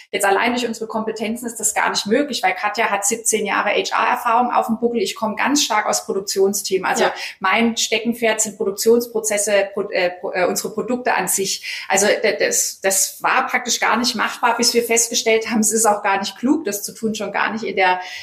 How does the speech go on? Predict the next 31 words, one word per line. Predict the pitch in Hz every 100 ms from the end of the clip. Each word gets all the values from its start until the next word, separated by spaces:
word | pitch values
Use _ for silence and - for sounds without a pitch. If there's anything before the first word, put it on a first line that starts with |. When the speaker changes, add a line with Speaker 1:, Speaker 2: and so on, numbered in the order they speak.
| -
Speaker 1:
äh, | - 185 180
in | 190
der | 190
Idee, | 190 190 190 220 233
sich | 226 214
eine | 196
Führungsrolle | - 269 294 294 240 240
miteinander | 226 226 220 226
zu | 226 226
teilen, | - 208 208
sondern | 220 202 196
wir, | 208 202 -
wir | 196 202
haben | 196 208
ja | 190
die | -
ganz | 185 247 -
große | - 226 220
Chance, | 220 214 196 220
dass | 196 196
wir | 202
zwei | 202 196 190
völlig | 233 233 277 240
unterschiedliche | 240 254 247 220 214
Kompe-, | - 202 - 202 -
Kompetenzfelder | 208 208 214 226 254 233 233 214
in |
ihren | 208
Erfahrungen | - 196 190 208 226 202
koppeln | - 220 247
können | 240 233 233